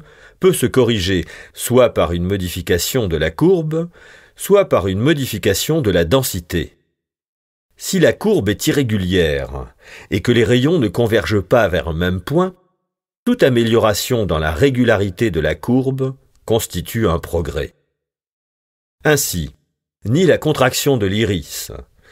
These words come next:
ni les mouvements musculaires de l'œil ne sont essentiels à la vision.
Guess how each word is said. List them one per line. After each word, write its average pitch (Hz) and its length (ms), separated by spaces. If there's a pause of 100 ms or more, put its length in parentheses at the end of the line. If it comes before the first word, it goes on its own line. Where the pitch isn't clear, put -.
(160)
ni 127 240
les 127 100
mouvements 123 460
musculaires 143 600
de 98 100
l'œil 95 460 (140)
ne 87 140
sont 87 240
essentiels 110 640
à 82 60
la 85 120
vision. 76 540